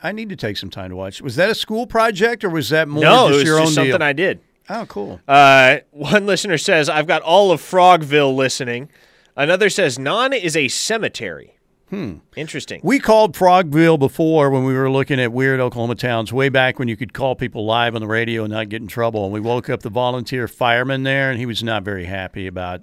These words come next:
Speaker 1: you know, a couple radio clowns, you know, wanting to talk about Frogville. <laughs>
Speaker 2: Listening from West Monroe, Louisiana. Shout out Duck Dynasty.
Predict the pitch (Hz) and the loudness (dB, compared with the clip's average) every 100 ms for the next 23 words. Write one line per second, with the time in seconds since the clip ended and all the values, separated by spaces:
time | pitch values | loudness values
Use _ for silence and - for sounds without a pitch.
0 | _ - 98 90 87 - 117 101 95 98 | _ -14 -12 -12 -16 -14 -12 -10 -8 -8
1 | 98 95 87 87 - - 101 90 90 87 | -8 -8 -10 -12 -14 -12 -10 -10 -10 -10
2 | - _ _ _ _ - 107 95 98 101 | -12 _ _ _ _ -10 -8 -8 -8 -8
3 | 98 92 110 101 101 98 - 120 104 101 | -10 -8 -6 -6 -6 -8 -6 -4 -2 -4
4 | 90 82 85 _ _ - 269 - 403 165 | -8 -10 -12 _ _ -14 -14 -14 -16 -6
5 | 151 190 240 233 202 190 143 147 214 - | 0 0 0 -2 -2 -4 0 4 4 2
6 | 226 214 190 190 208 196 180 175 190 185 | -2 -2 2 4 4 4 4 2 -2 -4
7 | 180 175 143 113 180 208 220 143 160 208 | -2 0 0 -2 0 2 2 2 2 0
8 | 143 131 202 233 175 123 117 151 | 2 4 4 4 -2 -6 -8 -10